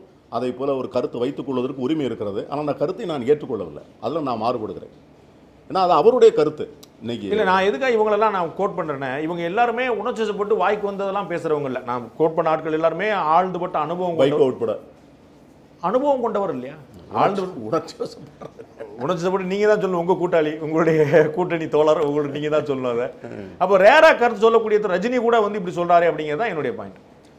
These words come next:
Speaker 1: அதாவது, எனக்கு வந்து ரஜினி, ரஜினி சொல்லுகிற கருத்துக்கு அவர் என்ன அடிப்படையில் அப்படி சொல்றாருன்னு தெரியல. ஆனா அவர் சொன்ன அனாலஜி வந்து தப்பு.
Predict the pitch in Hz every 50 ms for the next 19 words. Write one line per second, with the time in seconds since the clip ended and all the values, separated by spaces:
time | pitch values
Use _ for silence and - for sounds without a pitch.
0 | - - - - - - - - - - - - - 104 110 123 127 120 104 95
1 | 104 139 - - - - - - - - _ - - - 98 98 101 110 110 104
2 | 110 113 139 147 135 110 104 104 123 139 139 147 143 139 139 139 139 135 135 131
3 | - - - 117 117 110 107 104 104 127 143 151 147 139 - 147 131 131 127 120
4 | 120 110 - 117 117 123 117 - 127 107 139 139 143 151 147 - - - - -
5 | - - - 110 110 120 120 110 113 110 113 143 156 151 135 123 127 131 123 131
6 | 127 131 127 113 117 120 117 - 113 110 110 110 110 123 120 - 107 104 92 90
7 | 80 87 - - - - - - - _ - 117 131 127 123 120 - - - 202
8 | 202 160 117 117 139 165 185 185 175 156 135 127 123 139 147 139 - 104 92 -
9 | 101